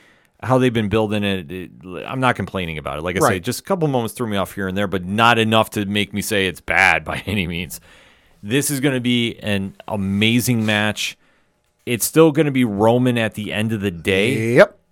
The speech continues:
Speaker 1: I mean, there is, if you wanna do percentages, there is a twenty-five percent chance Jey wins.
Speaker 2: There's always a chance.
Speaker 1: There, I'll, I'll give him twenty-five percent.
Speaker 2: Mm-hmm.
Speaker 1: But I still think in my heart of hearts, we're going Cody Roman Mania,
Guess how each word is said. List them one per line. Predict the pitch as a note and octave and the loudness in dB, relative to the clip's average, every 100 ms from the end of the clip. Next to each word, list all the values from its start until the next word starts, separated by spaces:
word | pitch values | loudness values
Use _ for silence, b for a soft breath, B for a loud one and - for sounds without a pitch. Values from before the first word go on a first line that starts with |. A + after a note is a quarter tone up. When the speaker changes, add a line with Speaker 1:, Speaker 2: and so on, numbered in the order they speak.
| _ _ | _ _
Speaker 1:
I | A#2 B2+ | -2 0
mean, | C#3 C#3+ C#3 B2+ | 2 2 2 4
there | C3 C3+ | 4 4
is, | - D#3+ F#3 F#3 D3 - - _ _ _ _ - | 2 4 6 4 2 -6 -10 _ _ _ _ -6
if | A2+ | -2
you | B2 | 2
wanna | D3 D#3 | 2 2
do | D3 | 0
percentages, | C#3+ B2 - B2+ A#2+ G#2 G#2 F#2 | 0 -6 -2 -2 -2 -2 -2 0
there | G2+ B2+ | 2 2
is | D#3+ C3+ | 2 0
a | A#2 | -2
twenty-five | - B2+ B2 - A2+ G#2 | -2 -4 -4 -2 -2 -2
percent | G#2+ A2 F#2+ | -6 -6 -6
chance | - F#2+ F2 - _ | -6 -6 -6 -10 _
Jey | - G#2+ F#2+ | -4 -2 -2
wins. | F2 D2 A1+ - | -2 -6 -10 -18
Speaker 2:
There's | B3+ C#4 | -12 -4
always | D#4+ F3+ G2+ | 2 2 0
a | |
chance. | G2 G#2+ - - - | -6 -8 -10 -16 -8
Speaker 1:
There, | A2+ | -4
I'll, | A2 C3+ | 0 2
I'll | C3+ D#3 | 4 6
give | G3 | 4
him | C3+ | 4
twenty-five | - C#3 G#2 G#2 | -2 -2 0 -2
percent. | F2+ - D#2 - - | -2 -8 -10 -12 -16
Speaker 2:
Mm-hmm. | C3+ C3+ C#3+ D3+ D3+ _ _ - | -10 -6 -4 -6 -8 _ _ 2
Speaker 1:
But | C3+ A#2+ G#2 _ _ - | 6 6 2 _ _ -2
I | B2 D3 D#3+ | 2 4 2
still | - - D3+ | -2 2 2
think | C#3+ - B2+ A#2+ | 2 0 -2 -2
in | F2+ G2 | -4 -2
my | F#2 | 0
heart | E2 G2 C3+ | 0 0 2
of | C#3+ | 0
hearts, | - A#2 G#2+ G2+ - | 2 4 4 2 -8
we're | D#2 G2 | -8 -6
going | F#2+ G2 F#2+ E2+ | -2 0 0 -2
Cody | - G#2+ A2+ B2 B2+ | -4 -2 0 2 2
Roman | A#2 G#2 G#2+ G#2+ G#2 G2 | 0 0 0 0 -2 -2
Mania, | F#2 G2 F#2 E2+ D#2 C#2+ | 0 0 0 -4 -4 -8